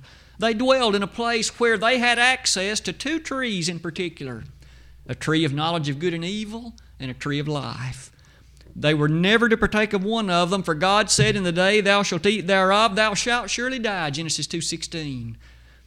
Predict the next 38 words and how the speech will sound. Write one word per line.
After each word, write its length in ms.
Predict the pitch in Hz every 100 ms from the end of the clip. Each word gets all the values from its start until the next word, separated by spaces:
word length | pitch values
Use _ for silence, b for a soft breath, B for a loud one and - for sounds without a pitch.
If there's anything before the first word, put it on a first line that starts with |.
| b b b b _ _ _
However, 420 | - 151 156 156 139
that 140 | 139
other 200 | 165 160
tree, 360 | - 156 160 170
apparently 460 | - 160 160 175
they 140 | 165 160
could 160 | 135
partake 420 | 147 - 175 180 185
of 220 | 180 190
it 120 | -
with 200 | 185 -
freedom, 640 | - 165 131 117 107 117 - _ b b b b b
the 100 | 123
tree 280 | - 127 123
of 80 | 127
life. 580 | 123 113 117 123 - - b b b b -
They 160 | 196
could 160 | 180 180
eat 200 | 208 160
thereof 680 | 185 175 175 185 190 202 -
and 100 | 147
not 300 | 156 170 180
die. 520 | 165 143 127 120 117 - b b -
They 140 | 226
could 160 | 226 247
eat 260 | 277 180
thereof, 640 | 226 220 220 233 214 180
partaking 560 | 196 - 226 247 240 208
of 100 | 190
that 240 | 208 -
fruit, 420 | - 220 226 247 214
and 140 | 220
enjoy 720 | 226 190 240 277 254 147 139 B B B B - -
existence 640 | 143 117 170 185 - 202
continually 640 | - 190 - 202 156 135 131
in 80 |
the 60 | 131
flesh. 720 | 127 73 - - 135 - -